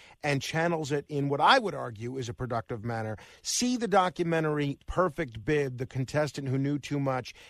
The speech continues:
It is on, uh, Netflix. Now,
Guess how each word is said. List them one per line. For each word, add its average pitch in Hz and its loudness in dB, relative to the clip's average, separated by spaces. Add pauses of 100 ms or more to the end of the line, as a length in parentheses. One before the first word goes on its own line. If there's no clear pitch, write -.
(140)
It 147 0
is 143 -2
on, 165 2 (120)
uh, 131 -4
Netflix. 143 0
Now, 180 4